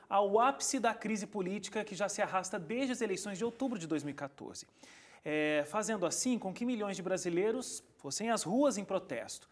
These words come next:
Você tem acompanhado a cobertura completa de todo o nosso cenário político no Jornal da Novo Tempo. E no Jornal da Novo Tempo a gente sempre busca, como jornalismo aqui da instituição, fazer isso da forma mais isenta possível.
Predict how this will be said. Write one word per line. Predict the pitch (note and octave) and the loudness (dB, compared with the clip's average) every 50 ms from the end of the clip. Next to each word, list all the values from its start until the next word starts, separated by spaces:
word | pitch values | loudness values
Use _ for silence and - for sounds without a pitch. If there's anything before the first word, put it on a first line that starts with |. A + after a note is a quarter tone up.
| - - - - - - | -20 -20 -20 -20 -20 -12
Você | - - D4+ | -8 -6 -2
tem | F#4 F#4+ | -2 0
acompanhado | F4+ F#4 E4 D#4+ D#4 E4+ E4 D4+ B3+ - - C#4+ B3+ - | 2 4 4 4 4 4 4 4 4 4 4 4 2 0
a | - | 0
cobertura | G3+ F3+ F3+ E3+ - A3+ G#3 - | 0 -2 -2 -2 -2 -2 -4 -2
completa | - B3 A#3+ - G3 F#3+ F#3+ F#3 F#3 F#3+ | -2 -2 -2 2 4 6 6 6 4 0
de | E3+ - A3+ | -4 -4 -6
todo | - - - - - B3+ B3+ C4+ C#4+ C#4 F#3 F3+ E3+ | -10 -12 -20 -4 2 6 8 8 8 8 6 4 4
o | D#3+ | 4
nosso | E3 F3 F#3 F3+ - F3+ | 4 2 0 0 0 -2
cenário | - - F#3+ D#3+ D#3 D#3 D#3 D#3 D#3 | -2 -2 -2 0 2 2 2 2 0
político | - E3 D3+ C#3+ E3+ G3+ A3 - - - G#3+ | -2 -2 -2 0 0 -2 -4 -6 -8 -6 -6
no | G3+ G#3 | -4 -2
Jornal | F#3 G#3 G3 F3 G#3 G3+ G3+ | 0 0 0 2 2 2 2
da | F#3 G#3 | 2 0
Novo | G3+ G#3 G#3 G3 A#3 | 0 0 -2 -2 -4
Tempo. | - - - G3 G3 G3 G3 G3 - - A#2 - - - - - - | -6 -4 -4 -2 -2 -2 -2 -4 -6 -8 -10 -10 -12 -20 -20 -14 -6
E | - G#3+ A3+ B3 | -2 0 2 2
no | C#4+ F4 | 4 4
Jornal | E4 F4 C#4 A#3+ B3+ A#3 | 4 4 6 6 4 4
da | A3 G#3+ | 4 2
Novo | G3 E3+ F#3 | 0 0 0
Tempo | - C#4 D#4+ D#4+ C4+ | 2 2 2 4 4
a | A3 | 4
gente | B3+ C#4 C#4 C4 | 4 4 2 2
sempre | B3 - D#4 F#4 - F4 E4 | 0 0 0 0 0 0 0
busca, | G#3+ G#3 C4 D#4 E4 E4+ - - D3+ - - - - - _ - - _ | 2 2 0 0 0 -2 -2 -2 -2 -2 -2 -4 -12 -20 _ -20 -16 _
como | - - C4+ D4 D4+ G#3 | 0 2 4 4 4 4
jornalismo | D#3+ B3 A#3+ - G#3+ F#3 D3+ D3+ G3+ B3 D4+ C4 A3 F#3 | 4 4 4 4 2 0 0 2 0 0 0 0 0 -2
aqui | - - | -4 -4
da | E3+ F3 | -6 -6
instituição, | E3 D#3+ - D#3 - D#3+ C#3+ - - A#3 B3+ C4+ - - - - _ _ | -4 -4 -6 -8 -6 -6 -6 -4 -2 -2 -4 -4 -6 -10 -20 -20 _ _
fazer | - C#4 C4+ C#4 | -2 0 0 2
isso | C4+ C4 - A#3 | 0 0 0 0
da | A#3+ A3 | 0 0
forma | - - A3+ G#3 A3 A3+ G#3 | 0 2 0 2 2 2 2
mais | G3 G3 G#3 A3 A#3 G#3 F#3+ | 2 2 2 2 0 -2 -2
isenta | A3+ G#3 D3+ C#3+ D#3+ G3 G#3+ A3+ G#3+ G#3+ F#3+ | -2 -4 -2 -2 -2 -2 -2 -2 -2 -4 -4
possível. | - F3+ D#3+ - - - C3 A2 G2+ G#2+ F#2+ | -4 -4 -6 -6 -6 -6 -6 -8 -8 -8 -12